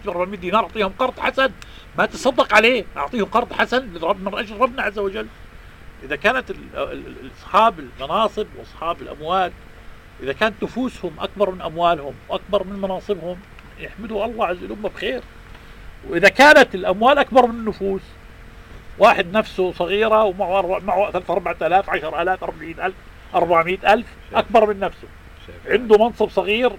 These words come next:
Speaker 1: منصبه وكرسيه أكبر من نفسه. شايف حاله على الخلق، لا يتواضع للناس، لا يخدم الأمة. الويل له الأمة، الويل للأمة. إذا كانت ال-، المنصب ولا كان ال-، الوظيفة ولا كانت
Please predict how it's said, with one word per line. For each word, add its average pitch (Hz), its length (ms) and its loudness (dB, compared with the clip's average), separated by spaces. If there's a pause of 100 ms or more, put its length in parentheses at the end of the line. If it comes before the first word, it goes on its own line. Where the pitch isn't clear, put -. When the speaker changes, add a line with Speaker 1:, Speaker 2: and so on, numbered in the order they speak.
Speaker 1:
منصبه 226 400 -2
وكرسيه 254 540 0
أكبر 254 240 0
من 254 120 -4
نفسه. 220 320 -2 (720)
شايف 233 240 6
حاله 233 240 8
على 202 100 8
الخلق، 196 300 2 (480)
لا 214 160 8
يتواضع 240 380 6
للناس، 214 480 0
لا 226 60 6
يخدم 226 300 4
الأمة. 220 380 -6 (600)
الويل 233 400 4
له 262 140 2
الأمة، 196 380 -6 (380)
الويل 240 420 4
للأمة. 196 420 -4 (580)
إذا 170 140 2
كانت 196 320 2
ال-، 147 140 -10
المنصب 160 580 -4 (120)
ولا 127 160 -10
كان 151 300 0
ال-، - 580 -16
الوظيفة 151 600 0
ولا 120 220 -4
كانت 147 300 -4